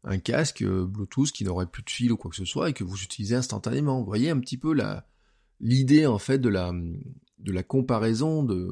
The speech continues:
où vous pouvez aller, c'est-à-dire que vous pouvez sortir les gens dans quelque chose qui leur semble plus logique. Euh,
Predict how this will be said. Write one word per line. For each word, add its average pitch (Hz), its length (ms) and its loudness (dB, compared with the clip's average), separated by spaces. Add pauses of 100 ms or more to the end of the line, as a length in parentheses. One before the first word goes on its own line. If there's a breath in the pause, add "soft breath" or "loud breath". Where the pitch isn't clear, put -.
où 110 140 -2
vous 117 120 -8
pouvez 107 300 -2
aller, 127 180 0
c'est-à-dire 123 320 -2
que 123 60 -2
vous 107 80 0
pouvez 107 260 -2
sortir 131 500 -4
les 98 200 0
gens 151 180 -2
dans 117 140 0
quelque 101 180 -8
chose 196 180 -6
qui - 120 -6
leur 101 120 -4
semble - 200 -2
plus 160 140 -8
logique. 185 400 -4 (760 soft breath)
Euh, 101 540 0